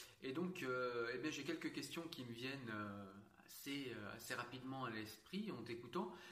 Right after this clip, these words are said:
J'aurais voulu savoir, bah, dans un premier temps, quel genre de chrétien tu étais, qu'on se rende compte un petit peu de quel genre de religion tu étais. Parce que dans notre pays, on a beaucoup de gens qui se déclarent chrétiens, et comme tu le sais, bah, parmi ces chrétiens,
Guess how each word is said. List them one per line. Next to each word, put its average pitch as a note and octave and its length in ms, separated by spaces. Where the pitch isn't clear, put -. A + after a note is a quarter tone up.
J'aurais B2+ 220
voulu D3+ 160
savoir, F#3 500
bah, A#2+ 140
dans C3 220
un C3 40
premier D3 220
temps, G#3+ 160
quel - 180
genre C#3+ 200
de B2+ 80
chrétien C3 420
tu A2+ 160
étais, G#2 420
qu'on G2+ 140
se - 100
rende C3 260
compte F3+ 280
un A#2 80
petit A2 180
peu D#3 160
de A#2+ 120
quel A#2 200
genre A#2 280
de A#2 60
religion B2+ 520
tu B2+ 180
étais. A2 340
Parce G#2 180
que B2 80
dans B2+ 140
notre C#3 180
pays, D3 220
on B2+ 140
a G#2 80
beaucoup A#2 220
de - 40
gens C3+ 220
qui A#2+ 140
se A2 120
déclarent G#2+ 380
chrétiens, E3+ 420
et B2+ 80
comme A2+ 200
tu B2 100
le A#2 80
sais, F3+ 340
bah, G2+ 320
parmi A2 240
ces A#2 160
chrétiens, D3+ 400